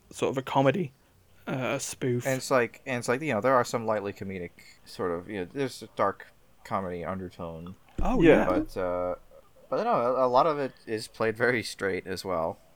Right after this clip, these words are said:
Speaker 2: So it's like, you never know which way it's gonna go, depending on, like, you know, from scene to scene.
Speaker 1: Yeah. I mean, that's, uh, yeah, that's the thing. For every Rod Senseless,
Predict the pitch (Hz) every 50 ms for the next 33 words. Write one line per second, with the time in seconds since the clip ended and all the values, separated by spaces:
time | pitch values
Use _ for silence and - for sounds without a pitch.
0 | - - - - 98 92 92 87 - - 95 90 87 - 101 101 113 113 107 104
1 | 107 104 101 110 - - - 110 104 - - - - 95 92 87 98 95 101 104
2 | 107 - 98 - 101 98 98 95 87 87 85 95 107 87 78 - - - 73 67
3 | - 87 82 - - 98 92 90 80 80 - - 107 101 90 87 92 104 - _
4 | _ - 147 190 190 143 - - - - - - - - - - - 175 170 180
5 | 180 165 147 160 175 170 165 190 165 143 151 151 147 - 135 170 151 135 131 -
6 | 147 151 143 147 143 139 139 135 139 139 139 139 135 - - - - 143 147 147
7 | 147 - - - - - - - - - -